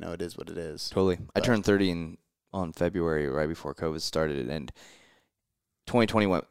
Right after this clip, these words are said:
Speaker 2: by so slow that nowadays I think I'm, like, gonna be thirty-two. And I'm
Speaker 1: Yeah.
Speaker 2: like, "No, I'm just thirty-one."
Speaker 1: Yeah, that's a shitty year to have your thirtieth too.
Speaker 2: <laughs> Yeah.
Speaker 1: Everything's kinda closed.
Speaker 2: Yeah.
Speaker 1: You can't really do anything.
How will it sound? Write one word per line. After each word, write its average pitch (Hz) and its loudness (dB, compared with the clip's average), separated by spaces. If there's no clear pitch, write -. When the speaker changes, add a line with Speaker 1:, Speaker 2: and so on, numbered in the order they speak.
Speaker 2:
by 92 6
so 95 4
slow 98 4
that 82 4
nowadays 95 4
I 85 2
think 90 -6
I'm, 80 -6
like, 73 -2
gonna 90 0
be 80 0
thirty-two. 76 -2
And 85 -6
I'm 82 -2
Speaker 1:
Yeah. 76 -2
Speaker 2:
like, - -4
"No, 98 -6
I'm 113 -12
just - -10
thirty-one." 117 -4
Speaker 1:
Yeah, 101 -2
that's 117 -2
a 160 0
shitty - -4
year 95 0
to 85 -2
have 98 -2
your 80 -6
thirtieth 90 -2
too. - 4
Speaker 2:
<laughs> - 8
Yeah. - 4
Speaker 1:
Everything's 117 0
kinda 107 -4
closed. 95 2
Speaker 2:
Yeah. 90 8
Speaker 1:
You - 6
can't 117 -2
really 110 -4
do 92 -10
anything. - -12